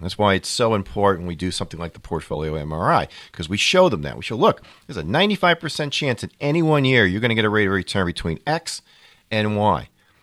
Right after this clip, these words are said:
And then what we do then is we have the computer run ten thousand retirement simulations,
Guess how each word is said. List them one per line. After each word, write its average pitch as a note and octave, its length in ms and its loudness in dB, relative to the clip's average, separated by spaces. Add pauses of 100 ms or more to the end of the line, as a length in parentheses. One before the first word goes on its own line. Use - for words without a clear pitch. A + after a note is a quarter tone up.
(160)
And A#2+ 140 4
then D3 180 4
what D3 140 0
we B2+ 80 -6
do A#3+ 240 0
then B2 240 6
is A#2 100 -2
we B2 180 -4
have C#3 220 2
the F#3+ 80 -6
computer D#3 400 -4
run A#2 220 2
ten F#3+ 320 -2
thousand F3 320 0
retirement D3 480 -2
simulations, G2+ 720 -2